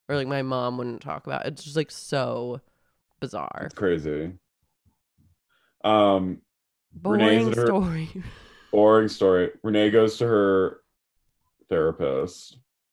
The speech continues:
Speaker 2: right?
Speaker 1: Uh,
Speaker 2: Or no,
Speaker 1: well,
Speaker 2: Drita.
Speaker 1: Drita, Drita has,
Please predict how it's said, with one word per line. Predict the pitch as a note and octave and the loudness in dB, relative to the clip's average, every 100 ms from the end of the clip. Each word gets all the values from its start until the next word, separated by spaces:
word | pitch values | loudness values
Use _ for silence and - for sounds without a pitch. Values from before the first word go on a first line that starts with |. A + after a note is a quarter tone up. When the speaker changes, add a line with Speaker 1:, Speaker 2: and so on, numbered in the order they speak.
| _ _ _ _ _ | _ _ _ _ _
Speaker 2:
right? | - F#2 A2+ - _ - - _ _ _ E3+ | -8 -8 -8 -14 _ -20 -20 _ _ _ -6
Speaker 1:
Uh, | E3+ E3+ D#3+ D3+ D3+ D3+ D3+ - _ _ _ _ - | -4 -2 -4 -4 -6 -8 -10 -16 _ _ _ _ 2
Speaker 2:
Or | |
no, | B2+ A#2+ | 4 4
Speaker 1:
well, | - - | 6 4
Speaker 2:
Drita. | - - F3+ - | 6 4 4 4
Speaker 1:
Drita, | G#3 F3 F3 F3 _ _ _ _ - | 2 2 0 -4 _ _ _ _ -16
Drita | E3 F#3 A3+ G3+ D#3+ D#3 F3 | -10 -6 0 2 4 2 0
has, | E3+ E3+ D#3+ D#3 D3+ D#3+ D#3+ | -2 -2 0 0 0 -4 -8